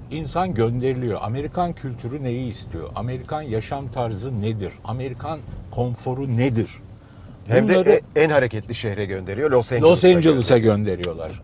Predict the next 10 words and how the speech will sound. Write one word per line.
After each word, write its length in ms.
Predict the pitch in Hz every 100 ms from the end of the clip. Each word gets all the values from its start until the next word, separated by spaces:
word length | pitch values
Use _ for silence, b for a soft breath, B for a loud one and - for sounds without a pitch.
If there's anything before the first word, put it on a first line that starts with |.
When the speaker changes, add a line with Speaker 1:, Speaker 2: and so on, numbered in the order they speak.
| -
Speaker 1:
Evet. 300 | 127 101 - - - - - - - - - - - - - - - - -
Ve 120 | 180 214
orada 500 | 240 247 160 202 - - - - - - -
uzun 260 | 180 190 262
yıllar 340 | 220 190 170
süren 360 | - 165 214 202
bir 120 | 175
inceleme 540 | 139 143 147 156 185
yapılıyor. 520 | 160 107 104 92 80 71 - - - - - - - - -
Gece, 500 | 160 208 185 226 175